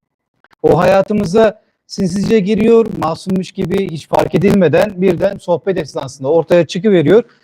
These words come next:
Kendini belli etmeyen bir günah türü ama çok da zararlı. Çok zararlı.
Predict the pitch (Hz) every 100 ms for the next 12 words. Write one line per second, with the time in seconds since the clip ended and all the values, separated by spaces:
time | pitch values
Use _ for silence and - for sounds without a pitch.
0 | _ _ - - 190 220 226 190 196 226
1 | 233 202 196 185 135 143 139 - 104 143
2 | 185 - 190 - 123 110 98 90 82 _
3 | _ _ _ _ _ _ _ _ _ _
4 | _ _ _ - 185 135 127 107 85